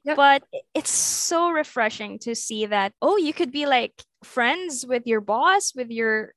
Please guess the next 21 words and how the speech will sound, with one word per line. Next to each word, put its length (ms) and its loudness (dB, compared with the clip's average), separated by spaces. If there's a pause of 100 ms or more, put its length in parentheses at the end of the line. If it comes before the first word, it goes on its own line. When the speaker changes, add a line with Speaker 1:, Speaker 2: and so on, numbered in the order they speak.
Speaker 2:
coworkers. 640 0
I 120 0 (100)
was 60 -6 (100)
like, 120 -4 (680)
"Really? 400 4 (160)
That's, 500 2 (360)
that's 260 0
amazing." 880 -2
I 140 -4
Speaker 1:
<gasps> 80 -2
Speaker 2:
mean, 260 -4 (380)
it's 120 -2
so 180 0
refreshing. 760 0 (120)
It's 200 -4
so 880 0 (400)
heartwarming. 880 -2 (240)
Speaker 1:
Mm. 240 -14
Speaker 2:
And 560 0 (420)
I 120 2
felt 640 0